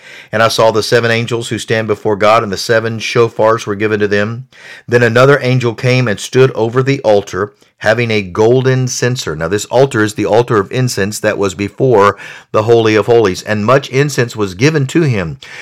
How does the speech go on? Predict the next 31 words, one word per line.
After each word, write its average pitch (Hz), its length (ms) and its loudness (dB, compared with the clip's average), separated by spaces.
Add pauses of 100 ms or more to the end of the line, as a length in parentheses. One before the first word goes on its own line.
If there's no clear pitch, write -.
so 131 280 4
that 120 140 2
he 127 160 0
should 117 260 0
add 120 280 2
it 147 140 -4
to 160 100 -4
the 170 140 -2
prayers 131 920 4 (280)
of 117 280 4
all 120 400 6
the 131 180 6
holy 139 360 6
ones 104 520 -2 (220)
on 110 160 0
the 107 120 2
golden 110 460 4
altar 131 380 2
which 104 240 0
was 104 220 2
before 92 440 -2
the 110 140 -2
throne." 139 480 2 (920)
This 127 260 2
incense 156 580 0
altar 107 380 0
before 123 640 4
the 117 140 2
throne 127 360 2
of 127 240 2
God, 87 520 2